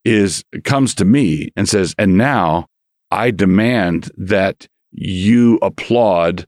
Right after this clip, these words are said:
the last one I was with, Tiffany, as a noble character. I want you to say that she is a noble queen."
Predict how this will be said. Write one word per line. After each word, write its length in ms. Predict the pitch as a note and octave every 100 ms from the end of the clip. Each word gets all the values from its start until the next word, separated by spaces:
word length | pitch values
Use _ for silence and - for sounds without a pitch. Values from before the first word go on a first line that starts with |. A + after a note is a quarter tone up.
| _ _
the 80 | F2
last 360 | G2+ B2 B2
one 180 | G2+ A2
I 100 | G2
was 200 | F2+ E2
with, 420 | F2 F2+ - - - _ _
Tiffany, 540 | - G#2+ - - - - _ _ _
as 520 | G2+ F#2 F2 F2 - - _ _ -
a 120 | G2+
noble 420 | F#2 G#2 A2+ F#2
character. 600 | E2+ G2 F2 C#2 - - -
I 120 | G#2
want 220 | G#2 -
you 440 | C#2 A2 C3 F2 D#2
to 160 | F#2+
say 480 | E2+ A#2 F#2 - - _ _ _
that 140 | F#2 D#2
she 560 | - A#2+ F2+ F2+ D#2 _ _ _ -
is 640 | G#2 F#2 F2 E2 - - _ _ _ -
a 80 | F#2+
noble 460 | F#2+ G2+ F#2 E2+
queen." 640 | - - E2+ D2+ - -